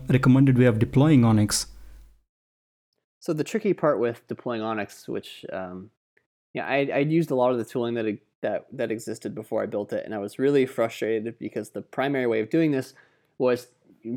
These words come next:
Speaker 2: building against this framework, creating an Uber jar, and then submitting it to some master
Speaker 1: Yep.
Speaker 2: process.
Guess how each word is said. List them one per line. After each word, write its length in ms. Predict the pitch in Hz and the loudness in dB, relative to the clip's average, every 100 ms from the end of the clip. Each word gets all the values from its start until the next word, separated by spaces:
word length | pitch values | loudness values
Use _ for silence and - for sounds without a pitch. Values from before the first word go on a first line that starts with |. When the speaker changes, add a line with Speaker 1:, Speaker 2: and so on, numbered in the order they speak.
| 131 | 2
Speaker 2:
building 280 | 214 202 | 4 4
against 220 | 156 139 - | 2 0 -4
this 140 | 120 | -8
framework, 540 | - 120 113 110 - _ _ | -8 -8 -6 -6 -8 _ _
creating 280 | 147 143 127 | -2 0 0
an 80 | 123 | 2
Uber 240 | 160 131 | 2 2
jar, 300 | 127 113 107 | 0 0 0
and 160 | 101 107 | -2 -6
then 140 | 107 | -6
submitting 380 | - 113 120 113 | -4 -2 -2 -2
it 80 | 104 | -4
to 80 | 117 | -6
some 260 | 120 110 | -4 -2
master 280 | 110 110 113 | -2 2 0
Speaker 1:
Yep. 100 | 113 | 0
Speaker 2:
process. 580 | 117 110 - 101 - | -6 -6 -6 -8 -10